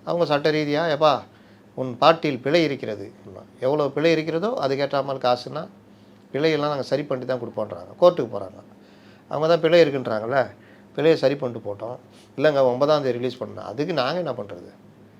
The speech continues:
"நீ கல்லா கட்டுறதுல நாங்க ஹெல்ப் பண்ண முடியுமான்னு?" கோர்ட்டு சொல்லிச்சு. இருபத்தொன்னாம் தேதி பார்த்துக்கலாம்னு சொல்லிச்சு. உடனே உச்சநீதிமன்றம் போறாங்க. இப்போ வரைக்கும் நம்பர் ஆகல. இவர்களுடைய ஸ்டஃப் தெரியுதா? உச்சநீதிமன்றத்துல மென்ஷன் பண்ணி இந்த விஷயத்தை ஸ்பீட் பண்றதுக்கு இவங்களால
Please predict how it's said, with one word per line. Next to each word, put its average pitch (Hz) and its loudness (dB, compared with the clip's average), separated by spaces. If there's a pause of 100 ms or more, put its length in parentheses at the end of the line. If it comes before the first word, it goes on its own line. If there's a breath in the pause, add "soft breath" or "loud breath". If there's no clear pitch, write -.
(480 loud breath)
"நீ 147 -2
கல்லா 156 8
கட்டுறதுல 143 2
நாங்க 135 2
ஹெல்ப் 131 -2
பண்ண 127 -2
முடியுமான்னு?" 117 -4
கோர்ட்டு 127 -2
சொல்லிச்சு. 101 -12 (340)
இருபத்தொன்னாம் 135 4
தேதி 127 -4
பார்த்துக்கலாம்னு 117 -4
சொல்லிச்சு. 101 -14 (120)
உடனே 143 0
உச்சநீதிமன்றம் 131 -2
போறாங்க. 101 -6 (220)
இப்போ 147 -2
வரைக்கும் 147 0
நம்பர் 123 -2
ஆகல. 95 -6 (920 loud breath)
இவர்களுடைய 156 2
ஸ்டஃப் 196 2
தெரியுதா? 131 0 (560)
உச்சநீதிமன்றத்துல 139 -2 (800 loud breath)
மென்ஷன் 165 0
பண்ணி 160 -2 (200)
இந்த 131 0
விஷயத்தை 147 0
ஸ்பீட் 151 -6
பண்றதுக்கு 127 -4
இவங்களால 120 -4